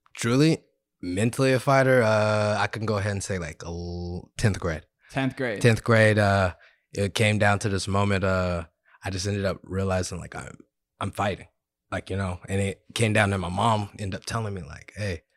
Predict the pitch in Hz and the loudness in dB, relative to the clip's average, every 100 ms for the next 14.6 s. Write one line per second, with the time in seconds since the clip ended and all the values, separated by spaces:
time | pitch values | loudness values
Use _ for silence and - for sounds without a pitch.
0 | _ _ _ _ _ - 104 110 95 87 | _ _ _ _ _ -12 -6 -4 -4 -4
1 | 104 87 - _ _ - _ _ - 107 | -4 -4 -8 _ _ -20 _ _ -2 0
2 | 92 90 92 110 - 113 98 95 87 95 | 0 0 0 0 2 2 2 0 -4 -6
3 | 92 92 90 - 87 98 110 101 85 - | -4 -4 -4 -6 -8 -4 -2 0 -2 0
4 | 120 85 90 - _ - - - - 156 | 0 0 -4 -6 _ -4 0 6 8 8
5 | - 135 - 117 117 - 107 104 117 185 | 8 2 2 -2 0 2 2 2 4 6
6 | 113 - 131 127 120 135 127 101 101 113 | 6 4 4 4 4 2 2 2 -2 -2
7 | 104 107 123 95 98 110 113 - 113 120 | 0 0 0 0 -2 -4 -4 -2 0 2
8 | 113 - - - - - 107 107 110 107 | 0 -4 -14 -16 -8 0 2 4 4 2
9 | 101 - 95 95 101 107 107 95 - _ | 0 -4 -6 -4 -2 0 0 -2 -6 _
10 | - 95 104 101 98 95 101 92 87 90 | -12 -6 -4 -2 -2 0 -2 -2 -4 -6
11 | - - 110 104 110 113 - - - - | -4 -2 0 0 2 0 -2 -6 -12 -20
12 | - _ 95 95 98 98 92 - 104 101 | -20 _ -6 -4 -4 -4 -4 -2 -4 -2
13 | 95 98 98 95 104 98 - 92 95 90 | -4 -2 -2 0 0 0 -4 -8 -6 -8
14 | 87 95 92 90 90 90 | -10 -8 -6 -6 -8 -10